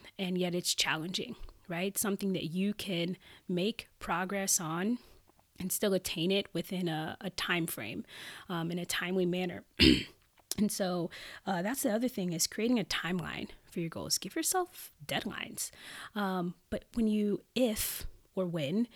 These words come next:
you don't hit those deadlines, don't just give up, right? Uh, you maybe cheat, and we do this a lot with food, right? You, you cheat, so you're just like, "Ah, man, I totally messed up, so I'm not gonna do this anymore."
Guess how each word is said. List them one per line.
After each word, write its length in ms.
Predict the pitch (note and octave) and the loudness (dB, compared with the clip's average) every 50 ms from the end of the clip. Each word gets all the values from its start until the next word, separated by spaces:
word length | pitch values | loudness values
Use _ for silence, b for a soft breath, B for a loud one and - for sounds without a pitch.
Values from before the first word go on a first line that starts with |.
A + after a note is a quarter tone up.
| B B B | B B B
you 100 | - G#3+ | 0 2
don't 280 | F3 A3+ A3+ A#3+ - - | 2 2 0 0 -2 -6
hit 360 | - - - A#3 A#3+ - - | -6 -2 0 -2 -2 -2 -2
those 260 | F#3+ F#3 G3+ G3 - | -2 0 0 -2 -2
deadlines, 640 | - F3 E3+ F#3 F3+ F3 D#3+ D#3+ E3 E3 F3 E3 - | -4 -4 -4 -2 -2 -2 -2 -2 -2 -2 -2 0 2
don't 220 | - A3 A3 A3 | 4 4 4 4
just 240 | G#3 A#3 G3+ D#3 - | 4 2 2 2 2
give 160 | F3 E3 D#3 | 0 0 2
up, 180 | E3+ B2 - - B B B B B B - - - - - | 0 -2 -2 -4 B B B B B B -20 -20 -18 -10 -6
right? 400 | E3+ E3 F3+ G3 A3 G#3+ - - | -6 -2 0 -2 -2 -2 -4 -8
Uh, 360 | - E3+ F3+ F3+ F3 F3 E3 E3+ B B B B B B B - | -4 -4 -2 -2 -2 -2 -4 -6 B B B B B B B -2
you 380 | F#3+ F#3+ G3 G3 F#3+ F#3+ F#3 - - | 0 2 2 2 2 0 -2 -6 -6
maybe 280 | - F#3+ F#3+ F#3 G3 F#3 - | -4 -2 -2 -2 -4 -4 0
cheat, 520 | - - - - A3+ A3 A3 - - - - | 2 2 4 4 2 0 0 -2 -2 -2 -2
and 100 | - G#3 | 0 2
we 100 | G#3 G3+ | 4 4
do 140 | F3+ G3+ G3+ | 4 2 2
this 200 | G3+ G3 - - | 2 2 2 0
a 60 | G3+ | 0
lot 160 | F#3+ F3 - | 0 -2 -4
with 120 | - D3+ | -4 -6
food, 420 | - - - - A3 F#3+ E3+ D#3+ D#3 | -8 -8 -4 -2 0 0 0 -2 -4
right? 320 | E3 E3 F#3 G3 G3+ - | -4 -4 -2 0 0 0
You, 200 | - F#3+ F#3+ E3+ - | 0 0 -2 -2 0
you 160 | - G3 G3 | 0 0 2
cheat, 460 | F#3 - - - - G#3 A3 A3 - | 4 4 4 4 4 4 2 0 0
so 100 | - - | 0 2
you're 100 | G3 F#3 | 2 2
just 160 | F3+ F#3 - - | 2 2 0 0
like, 220 | F3+ D#3 D3+ - - | -2 -4 -4 -4 -2
"Ah, 200 | A3+ G#3 G3+ G3 | -2 0 0 0
man, 240 | F#3 F#3+ F#3 F#3 F#3+ | 0 0 0 0 2
I 80 | F#3 F#3 | 0 0
totally 400 | F#3 - - G3 F#3 F#3+ F#3 F3 | -2 -4 -4 -2 0 0 2 2
messed 300 | F3 F3+ F3 - - G3+ | 0 0 -2 -2 -2 -2
up, 160 | G#3 - - | -2 -2 0
so 140 | - - D#3+ | -2 -2 0
I'm 100 | E3+ F#3 | 0 0
not 160 | F#3 F#3 - | -2 -2 -2
gonna 160 | - F3+ D#3+ | -2 -2 0
do 160 | D3+ F#3 G#3 | 2 2 4
this 200 | G#3 A3 - - | 4 4 4 4
anymore." 420 | F#3 E3+ E3+ E3+ E3 E3 E3 E3 | 2 2 0 0 0 -2 -4 -6